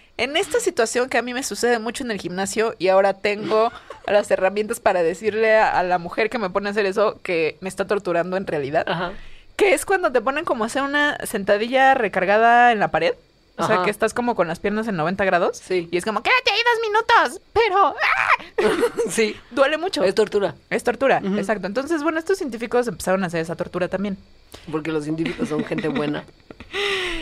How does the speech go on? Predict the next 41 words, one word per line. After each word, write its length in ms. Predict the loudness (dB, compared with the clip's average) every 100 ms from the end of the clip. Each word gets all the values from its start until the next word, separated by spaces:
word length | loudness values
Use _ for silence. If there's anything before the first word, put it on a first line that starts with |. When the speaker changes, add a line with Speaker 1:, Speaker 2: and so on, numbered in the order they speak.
| -8 2
Speaker 1:
Y 720 | 4 6 6 6 4 2 -4 _ _ -6
como 300 | 0 2 2
una 460 | 2 4 6 6 4
medida 600 | 2 -2 0 2 6 6
aproximada 600 | 4 0 -4 -2 0 2
de 80 | 2
las 160 | 2 -2
endorfinas, 560 | -8 -8 -6 -4 -4
es 100 | -6
decir, 200 | -6 -6
no 120 | -4
midieron 320 | -4 -2 -2 -2
las 140 | -6
endorfinas 540 | -6 -6 -6 -6 -4
tal 160 | -4 -2
cual, 220 | 0 0
sino 200 | -4 -8
más 160 | -6 -4
bien 140 | -4
qué 160 | -2 -4
tanto 500 | 2 0 2 0 0
se 140 | 0
podía 260 | -2 -2 0
quedar 260 | 0 0 0
la 100 | -4
gente 240 | -4 -4
ahí 100 | -4
resistiendo 600 | -4 -6 -6 -8 -2 -2
esa 200 | -2 -4
tortura 400 | -6 -6 -2 -2
Speaker 2:
Ujú. 280 | -2 -6 -10 -12 -8
Speaker 1:
de 80 |
gimnasio, 560 | -6 -6 -4 -4 -4 -6 -8 _ _ _ _ _ _ -10
vieron 320 | 0 2 2
que 260 | 2 0 0
quienes 240 | -2 -2
tenían 240 | -2 -2 0
más 140 | -2
amigos 380 | -2 0 0 0
resistían 460 | -4 -4 -2 0 2
más 280 | 0 0